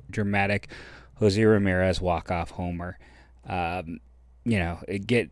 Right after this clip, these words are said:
Jose Ramirez had the big home run. He also had two hits. Lindor had one. Kipnis had a walk. Santana only had one hit. But then you get in the heart of the order. I mean, I was shredding Carlos Gonzalez.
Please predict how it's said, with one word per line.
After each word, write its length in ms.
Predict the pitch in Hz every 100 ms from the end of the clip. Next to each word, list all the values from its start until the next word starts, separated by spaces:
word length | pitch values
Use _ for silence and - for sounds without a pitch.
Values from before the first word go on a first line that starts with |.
| -
Jose 240 | 113 123 120
Ramirez 840 | 107 101 101 101 98 92 - - - - - - - - - - - - - - -
had 140 | 104
the 60 | 95
big 180 | 104 92
home 200 | 98 98
run. 180 | 98 98
He 60 |
also 260 | 92 90 90
had 120 | 85
two 160 | - 95
hits. 500 | 117 113 - - - - - - - - - 107
Lindor 380 | 107 104 98
had 160 | 92 92
one. 480 | 107 120 117 117 110
Kipnis 420 | - - 95 -
had 160 | 90 85
a 60 |
walk. 800 | 87 104 110 104 104 104 - - - - - - - - - - - - -
Santana 560 | - 82 85 98 95 95
only 200 | 95 92
had 140 | 90
one 200 | 92 98
hit. 300 | 98 101 -
But 80 | 104
then 100 | 113
you 80 | 120
get 80 |
in 80 | 113
the 80 | 110
heart 200 | 107 104
of 40 |
the 80 | 104
order. 240 | 101 98 92
I 420 | - - - -
mean, 100 | 113
I 160 | 117 117
was 300 | 107 98 - - - - - - - -
shredding 640 | - - 113 98 95 98 90 - - - - -
Carlos 360 | 104 95 90
Gonzalez. 720 | - 98 92 85 92 90 -